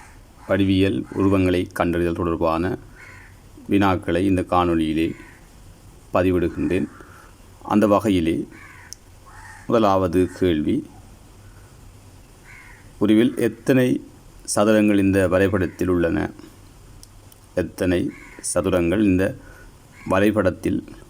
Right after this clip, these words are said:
உள்ளன என வினாவில் குறிப்பிடப்பட்டுள்ளது. அந்த வகையில் முதலா-, முதலாவது இது சதுரம் என்பதை நாங்கள் அறிந்து கொள்ள வேண்டும். இது சதுரமா என்பதை முதலில் நாங்கள் அறிந்து கொள்ள வேண்டும். அஹ்,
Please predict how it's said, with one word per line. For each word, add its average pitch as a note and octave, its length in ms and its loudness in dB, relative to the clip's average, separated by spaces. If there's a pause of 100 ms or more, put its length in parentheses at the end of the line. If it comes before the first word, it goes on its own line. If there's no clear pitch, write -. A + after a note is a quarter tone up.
(160)
உள்ளன F2+ 440 0 (800)
என F2+ 180 -2
வினாவில் E2+ 480 -2 (500)
குறிப்பிடப்பட்டுள்ளது. E2 920 -2 (720)
அந்த F#2+ 140 2
வகையில் F2+ 400 0
முதலா-, F#2+ 460 0 (460)
முதலாவது F#2 540 0
இது - 240 -2 (400)
சதுரம் A#2 380 2
என்பதை F#2+ 300 2
நாங்கள் F#2 440 -2 (1400)
அறிந்து G2 260 2
கொள்ள E2+ 220 0
வேண்டும். D#2+ 340 0
இது F#2+ 100 2 (120)
சதுரமா G2+ 320 2
என்பதை F2+ 300 -2
முதலில் F2+ 240 -2
நாங்கள் F2 200 -2
அறிந்து F2+ 260 -2
கொள்ள E2 220 -4
வேண்டும். D#2+ 400 -6 (840)
அஹ், - 320 -2